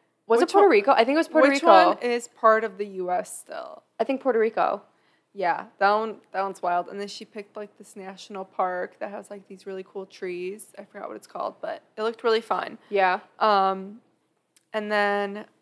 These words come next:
Speaker 2: what was Courtney's other one? Gosh, I can't, 'cause I just remember her hyping up, uh,
Speaker 1: Was it?
Speaker 2: Maine.
Speaker 1: Yeah.
Speaker 2: She just hyped up Maine so much. But anyways, I picked, one of mine were, so actually, okay, so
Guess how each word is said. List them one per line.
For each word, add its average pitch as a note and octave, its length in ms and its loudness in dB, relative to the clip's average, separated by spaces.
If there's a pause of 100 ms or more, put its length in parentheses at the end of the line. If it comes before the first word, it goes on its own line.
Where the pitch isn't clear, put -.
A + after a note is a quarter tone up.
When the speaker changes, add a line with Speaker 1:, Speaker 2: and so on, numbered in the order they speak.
(160)
Speaker 2:
what C#4 120 -10
was F4+ 220 -8
Courtney's C4 540 -12
other B3 260 -6
one? - 600 -14 (200)
Gosh, A3+ 240 -10
I A3 40 -10
can't, A#3 240 -10 (200)
'cause B3 140 -6
I C4+ 120 -2
just - 180 -14
remember A#3+ 300 0
her A#3 180 0
hyping G3 420 -2
up, F3+ 400 0 (960)
uh, F#3+ 340 2
Speaker 1:
Was F#3 120 -6
it? - 20 -8
Speaker 2:
Maine. G#3 680 -2
Speaker 1:
Yeah. A3 460 -4 (340)
Speaker 2:
She - 160 -12
just A#3 160 -12
hyped G#3+ 240 -6
up A3 160 -4
Maine G3 280 -8
so G3+ 380 -4
much. F#3 320 -10
But G#3+ 220 6
anyways, G3 500 -4 (500)
I G#3+ 180 4
picked, C4+ 560 -2 (100)
one A3+ 180 -6
of A#3+ 80 -4
mine G#3+ 300 0
were, G3 260 -4
so A3+ 300 2
actually, A#3+ 380 4
okay, F3+ 280 2
so F#3+ 540 0